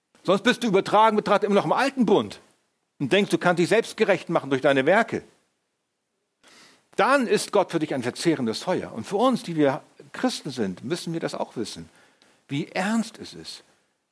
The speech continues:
die verlorenen Seelen, ihnen das Evangelium zu sagen, dass sie gerettet werden, dass sie nicht in dieses Feuer kommen, wenn sie sterben. Wir leben in Zeiten genereller Respektlosigkeit. Niemand will sich mehr einer Autorität unterordnen.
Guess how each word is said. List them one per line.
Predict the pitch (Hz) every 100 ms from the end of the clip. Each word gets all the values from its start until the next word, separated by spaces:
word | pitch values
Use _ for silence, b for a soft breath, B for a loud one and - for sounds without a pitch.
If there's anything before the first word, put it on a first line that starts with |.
| -
die |
verlorenen | - 117 120 165 160 147
Seelen, | 123 147 175 196 98
ihnen | 120
das | 127 127
Evangelium | 120 120 117 175 175 110
zu | -
sagen, | 85 90 85 80
dass | 101 107
sie | 101
gerettet | 117 175 - -
werden, | 92 85 80 78 B B B _
dass | 127
sie | 135
nicht | 170 -
in |
dieses | 139 135 127
Feuer | - - 202 214 170
kommen, | - 87 80 85 _ _ _ _ _ _ _ _ _ _ _ _ _ _ _
wenn | 95 92
sie | 98
sterben. | - 135 156 143 78 _ _ _ _ _ _ _ _ _ _ _ _ _ _ _ -
Wir | 151
leben | 208 247 196
in | 170 160
Zeiten | - 190 208 202
genereller | 156 165 151 170 175 151
Respektlosigkeit. | 139 - - - _ - 107 101 90 - - - 73 - _ _ _ _ _
Niemand | 170 254 226 143 104 95
will | 156 196
sich | 147 135
mehr | 139
einer | 127 123
Autorität | 123 131 - 113 - 147 147 -
unterordnen. | 117 101 82 87 - 82